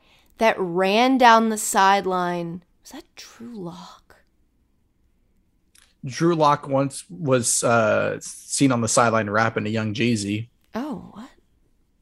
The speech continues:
Speaker 1: Okay. Maybe. But I thought that was cool. That wasn't uncool. Um, Cole <laughs> Beasley.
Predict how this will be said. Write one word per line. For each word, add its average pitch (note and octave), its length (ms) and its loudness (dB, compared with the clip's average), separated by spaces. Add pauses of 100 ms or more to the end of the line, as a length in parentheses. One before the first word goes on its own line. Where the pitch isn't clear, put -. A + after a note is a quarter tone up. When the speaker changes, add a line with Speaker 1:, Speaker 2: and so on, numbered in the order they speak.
(180)
Speaker 1:
Okay. A3+ 400 -18 (760)
Maybe. F#3+ 360 -12 (580)
But A#3 100 -8
I A#3 80 -4
thought E3+ 220 -6
that C#3 120 -10
was - 120 -20
cool. - 480 -16
That - 120 -16
wasn't F3 300 -16
uncool. - 600 -20 (520)
Um, F3 640 -8 (1500)
Cole G#3 260 0
<laughs> F3 40 -12
Beasley. F#3 680 -4